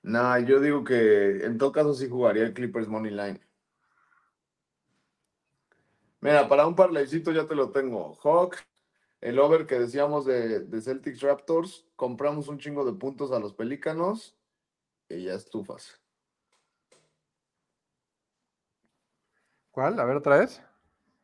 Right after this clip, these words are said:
Speaker 1: Hawks, el over que decíamos en el de Celtics y
Speaker 2: No,
Speaker 1: le
Speaker 2: pero
Speaker 1: compramos
Speaker 2: Hawks
Speaker 1: un
Speaker 2: está mo-, eh, Hawks es pa' meter la derechita a la verge.
Speaker 1: O le compramos puntos a los Hawks si quieres, pero, pues, güey, ¿cuántos puntos le puedes comprar con esa línea?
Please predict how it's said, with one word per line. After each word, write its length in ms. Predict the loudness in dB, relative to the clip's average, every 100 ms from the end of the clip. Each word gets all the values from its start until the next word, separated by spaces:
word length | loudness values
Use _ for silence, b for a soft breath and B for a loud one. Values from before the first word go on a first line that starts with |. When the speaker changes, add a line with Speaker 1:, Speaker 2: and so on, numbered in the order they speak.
| _ _ _ _ _ _ _ 2
Speaker 1:
Hawks, 680 | 6 6 4 -6 -16 -18 _
el 180 | -2 4
over 220 | 6 6
que 120 | 4 0
decíamos 420 | 2 2 2 -2
en 120 | -2
el 120 | -2
de 520 | -2 0 2 0 0
Celtics 840 | -2 0 -2 0 -2 -2 -8 -20 _ b b b _
y 180 | -10 -4
Speaker 2:
No, 200 | 0 4
Speaker 1:
le 60 | 4
Speaker 2:
pero 20 |
Speaker 1:
compramos 480 | 2 4 4 4 -2
Speaker 2:
Hawks 40 |
Speaker 1:
un 60 | -6
Speaker 2:
está 220 | -2 0
mo-, 240 | -2 -4 -8
eh, 160 | -6 0
Hawks 240 | -2 -2
es 80 | -4
pa' 120 | -2
meter 300 | -2 -2 0
la 100 | 2
derechita 680 | 2 0 -4 -12 -16 -6 -2
a 20 |
la 180 | -2 -2
verge. 340 | -4 -8 -12 -20 _ _ _ _ _ _ _ _ _ _ _ _ _ -2
Speaker 1:
O 120 | 2
le 120 | 2
compramos 400 | 2 4 4 2
puntos 360 | 2 0 2 2
a 60 |
los 160 | 2 4
Hawks 260 | 2 2
si 100 | -4
quieres, 380 | -4 -2 -2 -4
pero, 280 | -4 -2 -2
pues, 140 | -4 0
güey, 240 | 2 2
¿cuántos 280 | 0 -2 -4
puntos 260 | -12 -6 -4
le 60 |
puedes 200 | 0 -2
comprar 420 | -2 -6 0 0 2
con 160 | -2
esa 180 | -2 -4
línea? 480 | -4 -6 -6 -8